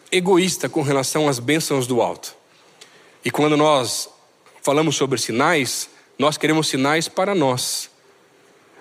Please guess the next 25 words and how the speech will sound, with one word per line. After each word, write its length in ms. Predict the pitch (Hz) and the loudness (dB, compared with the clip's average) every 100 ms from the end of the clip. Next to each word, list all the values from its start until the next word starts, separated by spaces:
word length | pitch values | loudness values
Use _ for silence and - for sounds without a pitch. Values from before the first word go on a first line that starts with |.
| - | -6
Mas 120 | 240 | 0
eu 60 | 339 | 2
não 80 | 254 | 2
sei 180 | - | 0
se 120 | 220 151 | -2 0
já 120 | 151 | 0
percebeu, 500 | 151 139 117 147 151 | 0 -2 0 2 2
biblicamente, 880 | 123 175 147 117 123 165 127 - - - - _ - | 0 -2 0 0 2 2 0 -4 -8 -20 -20 _ -6
que 120 | 143 | 0
na 100 | 135 | 0
verdade, 600 | 120 117 151 151 117 - - _ _ - _ _ _ _ - | 2 2 2 2 -2 -8 -12 _ _ -20 _ _ _ _ -10
uma 60 | 139 | -2
proporção 540 | 165 156 135 156 151 | 2 2 2 2 2
minha 300 | 139 165 135 | 4 4 2
agora, 300 | 113 139 123 | 4 4 4
pessoal, 880 | 127 113 - 147 151 107 - - - _ _ - _ | 0 -2 2 4 4 0 -10 -20 -20 _ _ -20 _
cada 220 | 180 180 | 0 0
dez 320 | 156 196 202 | 2 2 0
coisas 340 | - 185 175 165 | 2 2 2 -2
que 60 | |
Deus 180 | 156 156 | 0 0
pede 240 | 151 151 139 | 2 0 0
para 100 | 143 | -2
eu 60 | |
fazer, 640 | 135 123 120 170 131 - | -2 -2 2 0 0 -8